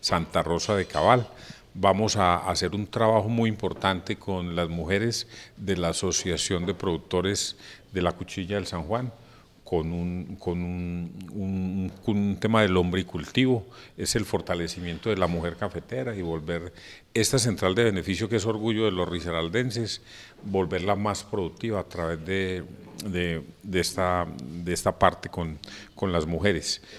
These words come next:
Vamos a, en el municipio de Balboa, vamos a entregar unos equipos de protección para los, los caficultores, Balboa y Mistrató. Mm, son ciento noventa equipos de protección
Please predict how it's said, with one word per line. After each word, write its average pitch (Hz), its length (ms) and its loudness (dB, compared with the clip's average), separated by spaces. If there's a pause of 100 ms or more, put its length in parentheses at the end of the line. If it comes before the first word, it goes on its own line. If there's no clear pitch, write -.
(220)
Vamos 92 440 2
a, 87 380 6
en 90 280 0
el 87 160 2
municipio 90 420 -2
de 98 140 0
Balboa, 92 600 4 (300)
vamos 98 220 0
a - 20 2
entregar 87 340 0
unos 101 220 0
equipos 95 400 -4
de 101 80 -4
protección 82 640 -10
para 101 240 -6
los, 85 460 -8 (360)
los 92 220 -2
caficultores, 92 680 -2
Balboa 90 340 2
y 98 40 2
Mistrató. 104 680 2 (360)
Mm, 90 360 -4
son 92 180 -2
ciento 107 400 2
noventa 87 340 0
equipos 101 460 -2
de 90 80 -2
protección 90 1080 -6